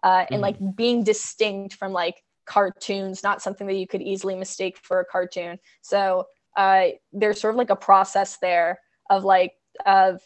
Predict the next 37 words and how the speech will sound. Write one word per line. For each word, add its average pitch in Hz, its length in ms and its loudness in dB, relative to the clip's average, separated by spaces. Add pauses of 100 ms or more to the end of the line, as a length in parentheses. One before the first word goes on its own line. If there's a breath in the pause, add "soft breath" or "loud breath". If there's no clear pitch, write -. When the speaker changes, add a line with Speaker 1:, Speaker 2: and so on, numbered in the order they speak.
(160)
Speaker 1:
uh, 180 280 2
starting 208 480 0
with, 190 300 4
you 202 140 -4
know, 185 240 2
like, 185 180 0
a 190 60 0
film 196 600 -2
that 180 240 2 (360)
comes 226 260 2
off 220 200 6
as 208 100 -2
more 202 220 0
of 196 120 0
a, 196 360 6
a, 202 420 6
a, 196 360 0
a 208 60 2
live 208 240 4
action 220 380 2
version 202 340 -4
of, 190 120 -6
like, 190 160 -2
a, 185 180 0
a 165 60 -2
Saturday 196 400 0
morning 190 240 -8
cartoon 190 420 -6
to 185 60 -10
something 190 320 -12
that's 175 200 -2
more 180 200 -6
of, 180 80 -8
like, 170 280 -4 (200)
an 175 180 -12
anime 180 640 -6
adaptation. - 720 -8